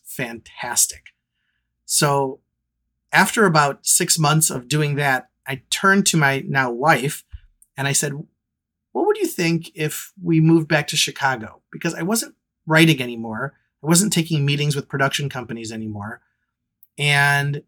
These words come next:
there was nothing really for me in Los Angeles anymore. And she was ecstatic.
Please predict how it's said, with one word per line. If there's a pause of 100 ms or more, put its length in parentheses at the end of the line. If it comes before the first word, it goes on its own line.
there
was
nothing
really
for
me
in
Los
Angeles
anymore. (920)
And
she
was
ecstatic.